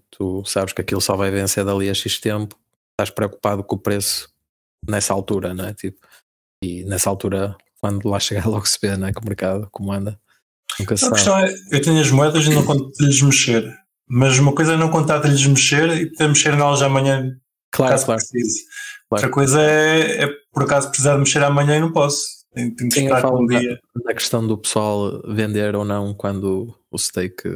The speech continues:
Speaker 1: estiver, quando estiver disponível.
Speaker 2: Sim, sim, sim, se vai haver o, o dump.
Speaker 1: Yeah.
Speaker 2: Ah, vamos ver.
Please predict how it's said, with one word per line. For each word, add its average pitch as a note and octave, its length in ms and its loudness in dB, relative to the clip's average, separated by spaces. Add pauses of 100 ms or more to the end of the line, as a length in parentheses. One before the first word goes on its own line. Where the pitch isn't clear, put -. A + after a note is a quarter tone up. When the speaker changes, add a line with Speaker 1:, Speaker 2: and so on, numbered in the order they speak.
(280)
Speaker 1:
estiver, F#2 420 -8
quando - 1080 -10
estiver G#2+ 180 -2
disponível. G2+ 480 -2
Speaker 2:
Sim, C#3+ 200 0
sim, B2 200 -4
sim, B2 180 -4
se - 220 -4
vai B2+ 80 0
haver A#2+ 180 0
o, A#2+ 260 0
o C3+ 80 -4
dump. A2+ 220 -2 (580)
Speaker 1:
Yeah. - 220 -4 (380)
Speaker 2:
Ah, - 160 -16 (320)
vamos A#2 240 0
ver. A2 200 -2